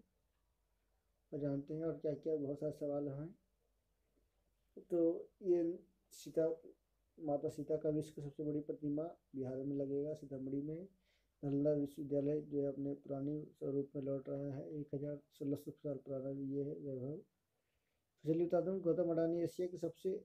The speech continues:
रईस अरबपति बन गए हैं। ब्लूमबर्ग बिलियनियर्स इंडेक्स के मुताबिक इस साल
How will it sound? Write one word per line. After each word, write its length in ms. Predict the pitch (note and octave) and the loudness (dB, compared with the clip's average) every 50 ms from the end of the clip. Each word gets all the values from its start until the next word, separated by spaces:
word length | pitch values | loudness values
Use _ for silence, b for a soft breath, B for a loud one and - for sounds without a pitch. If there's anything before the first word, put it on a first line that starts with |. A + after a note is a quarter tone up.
| - _ - D#3 | -10 _ -4 0
रईस 340 | D3 D3+ D#3 E3+ F3 - - | 4 6 6 6 4 2 0
अरबपति 400 | D#3+ D#3 D#3 - D3+ D3 E3 D#3 | -2 0 0 -2 -2 -2 -2 0
बन 220 | D3+ D#3 D3+ D3+ | 2 2 2 2
गए 100 | D3 D3+ | 2 2
हैं। 240 | D3+ E3+ F3+ F3 D#3 | 2 0 -2 -4 -4
ब्लूमबर्ग 560 | D3 D3 D3+ D#3 D#3 E3 E3 E3+ E3+ F3 F#3 - - _ _ - E3+ | -2 0 0 2 2 2 2 2 0 -2 -4 -6 -8 _ _ -10 -4
बिलियनियर्स 1700 | D3+ D3+ D3 D3 D3+ D#3 D#3+ E3+ E3+ E3+ - - - _ _ _ _ _ _ _ _ _ _ _ _ _ - E3 E3+ E3+ E3+ - - - _ - | -2 0 2 2 2 4 4 2 2 0 -4 -12 -20 _ _ _ _ _ _ _ _ _ _ _ _ _ 2 4 4 4 2 -2 -10 -14 _ -2
इंडेक्स 400 | D3+ D3 C#3+ D#3 E3 E3 - - | 0 2 4 4 4 4 2 -2
के 140 | - F3 | -2 -2
मुताबिक 520 | D#3+ D3+ - D#3 D3+ D3+ D3 F3 F#3 F#3 - - _ - - | -2 0 2 2 2 2 2 0 -2 -2 -6 -12 _ -6 -2
इस 240 | F3+ F3 E3 - - | -2 -2 -2 0 0
साल 300 | F3 E3+ E3+ F3+ F#3 | 2 2 2 2 0